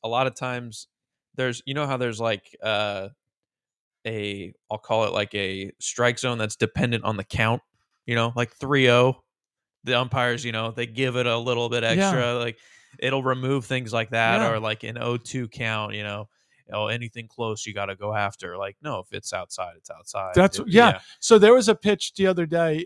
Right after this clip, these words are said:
Speaker 2: and the, the, uh, announcer said, "That's too close to take." Now, until you get that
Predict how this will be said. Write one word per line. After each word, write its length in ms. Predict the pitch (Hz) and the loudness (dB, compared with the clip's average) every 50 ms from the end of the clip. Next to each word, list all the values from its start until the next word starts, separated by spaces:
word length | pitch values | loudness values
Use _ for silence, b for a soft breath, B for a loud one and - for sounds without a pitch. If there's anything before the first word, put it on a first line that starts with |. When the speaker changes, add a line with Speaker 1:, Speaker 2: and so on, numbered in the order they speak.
| - - | -6 -6
Speaker 2:
and 400 | 170 156 151 151 147 151 147 143 _ | -4 -2 -2 -2 -2 -4 -6 -8 _
the, 500 | - 160 151 151 147 143 143 147 170 - _ _ - 151 135 135 139 | -4 -2 -2 -2 -2 -2 -4 -6 -8 -12 _ _ -20 -20 -20 -12 -6
the, 540 | - 147 147 143 143 139 139 147 151 - - _ _ _ _ _ _ - | -4 -4 -2 -2 -4 -6 -8 -10 -14 -18 -20 _ _ _ _ _ _ -8
uh, 380 | 139 135 131 131 143 151 - - - - _ _ _ _ _ _ _ _ _ _ _ _ _ | -8 -6 -6 -6 -8 -10 -12 -16 -20 -20 _ _ _ _ _ _ _ _ _ _ _ _ _
announcer 500 | - 156 156 160 156 170 165 - - 160 135 | -2 0 2 2 2 0 0 -2 -4 -6 -6
said, 440 | - - 151 147 139 135 135 143 - _ _ _ _ _ | -4 -4 -2 -2 -2 -2 -4 -6 -12 _ _ _ _ _
"That's 300 | 151 131 151 156 156 - - | -8 -4 -4 -4 -4 -6 -10
too 80 | 196 170 | -10 -8
close 300 | - - 175 160 131 - | -4 -2 -2 -2 -2 -4
to 80 | - 123 | -10 -8
take." 420 | - - 160 151 143 147 143 - b b b b b b b b b _ | -4 -2 -2 -2 -4 -8 -14 -18 b b b b b b b b b _
Now, 520 | 165 165 175 170 170 165 160 160 156 - - _ _ _ _ _ _ _ _ _ _ _ _ _ _ _ _ _ _ _ _ _ _ _ _ _ _ _ _ _ _ | -4 0 2 2 4 4 2 2 0 -4 -8 _ _ _ _ _ _ _ _ _ _ _ _ _ _ _ _ _ _ _ _ _ _ _ _ _ _ _ _ _ _
until 360 | 180 160 160 139 175 196 190 | -4 -4 -2 0 0 2 2
you 100 | 185 175 | 2 2
get 240 | 156 170 170 147 - | 2 2 0 0 0
that 300 | - 151 143 139 135 135 | 0 0 2 0 -2 -4